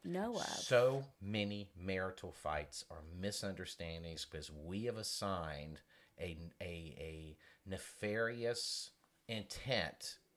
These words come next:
Speaker 2: on something that wasn't.
Speaker 1: Right, right. And I often say, you know, assumption is your worst enemy.
Speaker 2: Right.
Speaker 1: So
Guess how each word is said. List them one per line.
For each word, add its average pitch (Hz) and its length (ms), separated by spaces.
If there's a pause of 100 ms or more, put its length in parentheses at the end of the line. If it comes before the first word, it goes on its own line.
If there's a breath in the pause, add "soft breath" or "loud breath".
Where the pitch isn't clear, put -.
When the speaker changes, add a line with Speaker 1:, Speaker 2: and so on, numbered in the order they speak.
(140)
Speaker 2:
on 90 200
something 85 760 (140)
that 82 260
wasn't. 82 300 (580 loud breath)
Speaker 1:
Right, 165 500
right. 165 300
And 190 120
I 196 140
often 202 300
say, 175 500 (100)
you 180 160
know, 170 340
assumption 175 720
is 165 220
your 170 100
worst 151 380
enemy. - 500 (100)
Speaker 2:
Right. 80 200 (180 loud breath)
Speaker 1:
So 175 480